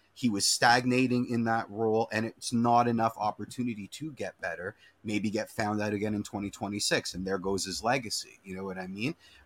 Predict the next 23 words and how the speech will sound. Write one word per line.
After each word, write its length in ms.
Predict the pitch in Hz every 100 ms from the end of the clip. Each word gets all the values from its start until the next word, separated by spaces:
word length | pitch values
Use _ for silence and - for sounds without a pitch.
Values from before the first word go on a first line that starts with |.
| -
I 100 | 123
think 460 | - 156 143 - _ _ _ _ _
this 360 | 104 139 131 - 107 - -
presented 440 | 131 127 127 123
it. 160 | 117 113 117
I 40 | 143
mean, 260 | 202 143 - - -
i-, 140 | 165 -
if 180 | 165 165
we're 80 | 165
to 100 | 156
believe 360 | 151 170 160
that 140 | 127 -
his 420 | 151 151 135 - _ _ _ -
people 380 | 151 135 117
approached 560 | 104 - - 127 131 -
T 160 | 127 104
F 140 | 98
C, 480 | - 151 107 - _ _ _ _ _ -
they 180 | 135
saw 300 | 165 185 147
an 80 | 127
opportunity 960 | 117 110 101 - 143 139 92 90 85